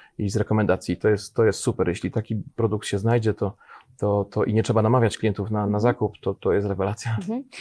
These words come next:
Speaker 2: Ja tylko powiem, że Kuna System, e, zajmuje się dystrybucją, sprzedażą filtrów do wody,
Speaker 1: Tak, nie
Speaker 2: oczyszczaczy
Speaker 1: szminek.
Speaker 2: powietrza, nie szminek, e, ale również, e, produktu, który jest, no, bardzo potrzebny, który jest uniwersalny k-, i, i który jest dla wszystkich, no bo wszyscy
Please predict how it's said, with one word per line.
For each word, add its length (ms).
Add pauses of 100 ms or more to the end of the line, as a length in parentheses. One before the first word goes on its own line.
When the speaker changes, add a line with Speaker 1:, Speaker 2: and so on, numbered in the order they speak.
(120)
Speaker 2:
Ja 100
tylko 240
powiem, 260
że 120
Kuna 260
System, 540
e, 160
zajmuje 440
się 300 (100)
dystrybucją, 640
sprzedażą 500
filtrów 360
do 140
wody, 180
Speaker 1:
Tak, 80
nie 40
Speaker 2:
oczyszczaczy 300
Speaker 1:
szminek. 260
Speaker 2:
powietrza, 400 (360)
nie 160
szminek, 460
e, 460
ale 320
również, 480
e, 300
produktu, 440
który 220
jest, 320
no, 240
bardzo 300
potrzebny, 640
który 240
jest 120
uniwersalny 800
k-, 160
i, 280
i 80
który 240
jest 300
dla 120
wszystkich, 480
no 80
bo 100
wszyscy 300